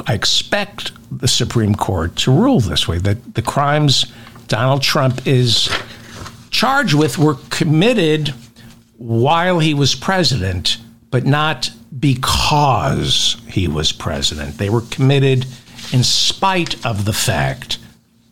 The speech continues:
that he was president. Now, there might be an argument for immunity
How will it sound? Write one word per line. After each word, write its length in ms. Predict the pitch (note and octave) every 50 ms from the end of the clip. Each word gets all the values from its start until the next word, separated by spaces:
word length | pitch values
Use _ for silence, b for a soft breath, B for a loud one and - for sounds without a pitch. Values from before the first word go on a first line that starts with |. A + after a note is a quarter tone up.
| _ _
that 140 | G#2 G2 F2
he 100 | F#2 F2+
was 180 | F2+ G#2 F#2
president. 720 | - - - F#3 A#3 - - - - - C2 C#2+ D#2+ - - - - B B B B B B B B -
Now, 220 | - D#3+ B2+ E2+
there 240 | - D3+ C3 D#3 E3
might 320 | E3+ F3 G#3 C4 D4+ -
be 140 | - C4+ A3
an 60 | F#3+
argument 540 | F3 E3+ D#3+ D#3+ E3 E3 D#3 D#3 D3 C#3+ C3+
for 180 | C3 - D3+ C3
immunity 720 | C3 C3 C#3 D#3+ G3 G#3+ G3+ F3 C#3 A#2+ - G#2+ F2 G#2+